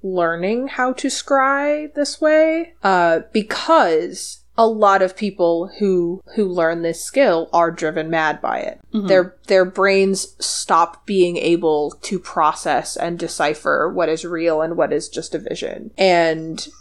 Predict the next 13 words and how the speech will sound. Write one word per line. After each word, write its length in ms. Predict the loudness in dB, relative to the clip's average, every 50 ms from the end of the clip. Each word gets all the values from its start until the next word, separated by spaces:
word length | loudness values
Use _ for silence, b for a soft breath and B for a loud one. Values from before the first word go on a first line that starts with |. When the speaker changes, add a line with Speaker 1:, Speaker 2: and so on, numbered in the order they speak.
| -8 -4
Speaker 1:
i-, 140 | -4 -4 -4 0 4
it's, 300 | 6 6 4 4 -2 -4
it's 200 | -2 0 2 2
a 60 | 2
very 380 | 4 6 6 6 6 4 4 2
interesting 440 | 0 0 0 -2 0 0 0 2
moment 300 | 4 4 4 4 4 4
in 60 | 4 2
the 80 | 2
book 320 | 2 2 0 0 0 -2 -4
because, 600 | -6 -4 -2 -2 0 0 2 0 -2 -4 -2 0
or, 220 | 2 2 2 2
uh, 120 | 0 -2